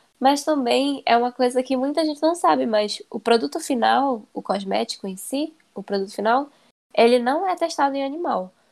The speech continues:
O que é testado em animal hoje em dia são os ativos que vão dentro dos cosméticos. Então, é todo aquele teste de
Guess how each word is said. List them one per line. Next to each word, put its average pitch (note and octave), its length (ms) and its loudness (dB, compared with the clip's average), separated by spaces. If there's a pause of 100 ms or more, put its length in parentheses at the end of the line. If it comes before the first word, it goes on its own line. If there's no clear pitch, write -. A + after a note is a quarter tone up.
(220)
O A3 100 0
que E4 460 -6
é G#3 100 2
testado G#3 420 -6
em G3+ 100 -6
animal F#3 520 -4
hoje C#4 320 0
em C4 100 -2
dia A3 420 -2
são A3+ 280 -2
os A#3+ 100 -2
ativos C#4+ 560 -2
que D4+ 100 -2
vão B3+ 220 0
dentro C4 420 -4 (420)
dos B3+ 440 0
cosméticos. C#4+ 640 0
Então, A3 320 -6 (380)
é B3+ 100 4
todo C#4+ 160 2
aquele D#4 320 0
teste B3+ 540 0
de G#3+ 640 -6